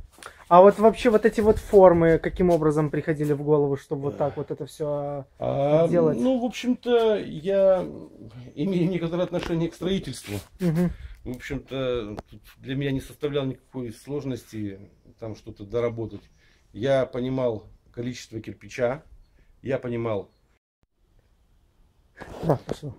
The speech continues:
Speaker 2: Возвращаемся к теме кирпичного зодчества города Бреста. В общем-то, навеяло это мне вот эти все узоры.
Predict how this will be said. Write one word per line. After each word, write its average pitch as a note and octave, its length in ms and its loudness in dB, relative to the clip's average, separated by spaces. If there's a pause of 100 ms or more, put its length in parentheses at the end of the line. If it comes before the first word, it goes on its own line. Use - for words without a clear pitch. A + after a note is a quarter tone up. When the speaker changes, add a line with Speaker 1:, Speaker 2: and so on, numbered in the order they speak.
Speaker 2:
Возвращаемся D3 1500 -2
к - 60 -20
теме C#3 440 -2 (220)
кирпичного D#3 520 -4
зодчества C#3+ 480 -8
города C#3+ 320 0
Бреста. D#3+ 500 -4 (880)
В C#3+ 140 -6
общем-то, C3 840 -2
навеяло C#3 640 0
это B2+ 260 -2
мне C3+ 260 0
вот A2+ 160 -12 (360)
эти C3+ 240 -10
все - 180 -4
узоры. D#3 560 0